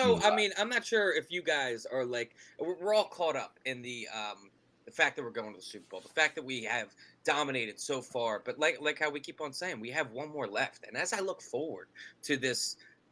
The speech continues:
Speaker 2: Super Bowl Sunday versus the Kansas City Chiefs, I see so many similarities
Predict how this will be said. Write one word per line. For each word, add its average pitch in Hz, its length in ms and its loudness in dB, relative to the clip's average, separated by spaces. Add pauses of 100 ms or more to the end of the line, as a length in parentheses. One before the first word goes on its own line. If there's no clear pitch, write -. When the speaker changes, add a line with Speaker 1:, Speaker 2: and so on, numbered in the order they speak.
(140)
Speaker 2:
Super - 400 0
Bowl 143 220 6
Sunday 120 500 -2
versus 110 200 -2
the - 60 -18
Kansas 120 300 0
City 113 240 0
Chiefs, - 400 -6
I 147 60 4
see 175 240 -2
so - 200 2
many 147 220 0
similarities 120 920 2